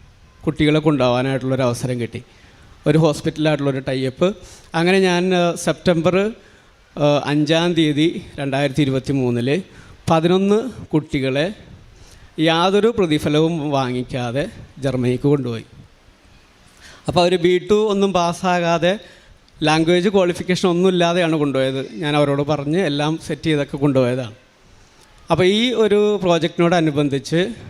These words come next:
അവരവിടെ വന്നു കഴിഞ്ഞപ്പോൾ, ഏഹ്, പലരും ലാംഗ്വേജ് പഠിക്കാതെയും, ഏഹ്, ചിലപ്പോൾ ഡ്യൂട്ടിക്ക് പോകാതെയും അല്പം ഉഴപ്പൊക്കെ ആയിട്ട്,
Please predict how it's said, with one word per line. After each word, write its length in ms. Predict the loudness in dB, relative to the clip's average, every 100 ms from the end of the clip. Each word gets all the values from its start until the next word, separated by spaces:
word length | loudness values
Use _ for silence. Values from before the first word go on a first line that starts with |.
| -20 -20 -20 -18 -4
അവരവിടെ 340 | 0 2 2 0
വന്നു 160 | 0 0
കഴിഞ്ഞപ്പോൾ, 460 | 2 2 0 0 0 -2 -20 -20 -20 _ -2 2
ഏഹ്, 480 | 2 2 2 0 -2 -8 -20 _ _ _ _ _ _ -4
പലരും 360 | -2 2 0 -2 -6 -16 -12 -4
ലാംഗ്വേജ് 420 | 0 0 0 0 0
പഠിക്കാതെയും, 640 | -2 -2 -4 -2 0 0 -4 -10 -20 -20 -20 -20 -20 -20 -14 -6
ഏഹ്, 220 | -2 -2 -2
ചിലപ്പോൾ 260 | -4 -4 -2
ഡ്യൂട്ടിക്ക് 360 | 0 0 0 -2 0
പോകാതെയും 500 | 0 0 -2 -2 -2 -2
അല്പം 240 | 0 0 2
ഉഴപ്പൊക്കെ 420 | 0 0 -2 0 0
ആയിട്ട്, 240 | -2 -4